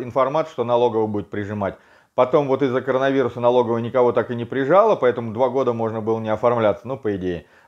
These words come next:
Кто получал че-, черный доход на карточке, да? Ну, я вот все-таки решил оформиться, ре-, мог бы и сняться, но решил все, выйти в белую, да?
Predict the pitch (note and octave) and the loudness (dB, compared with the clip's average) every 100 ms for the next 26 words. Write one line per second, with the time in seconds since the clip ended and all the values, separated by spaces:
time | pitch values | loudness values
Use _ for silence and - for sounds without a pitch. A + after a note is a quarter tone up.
0 | - A2 A#2+ C#3+ C3 C3+ G3 G3+ G3 C3+ | -20 -6 0 2 2 0 2 0 2 0
1 | A#2 - C3+ A2+ A2 A2+ B2 G#2+ G#2 G2+ | 0 0 2 2 2 0 0 -2 -2 0
2 | G#2 F#2 - G2 C3+ F#3 - _ _ _ | 0 -2 -10 -2 -2 -2 -10 _ _ _
3 | _ _ _ _ _ C3+ B3 G#3+ D3 - | _ _ _ _ _ -4 4 6 6 0
4 | B2 B2+ B2 C3 D3 G#3+ G#3+ E3+ - A#2 | -4 -4 -4 -2 0 2 2 0 -4 -4
5 | A2+ - _ - C#3+ D3 C#3 C3+ G3 A#3 | -6 -12 _ -8 -4 0 0 0 0 -2
6 | - F#3 A3+ F3 D#3 A#2+ - A2 F#2+ A#2 | 0 0 0 0 -2 -2 -2 -4 -2 -2
7 | D#3 - A2+ G2 A#2 G2+ F2 E2 A#2+ F3+ | -2 -4 -6 0 2 2 0 0 0 0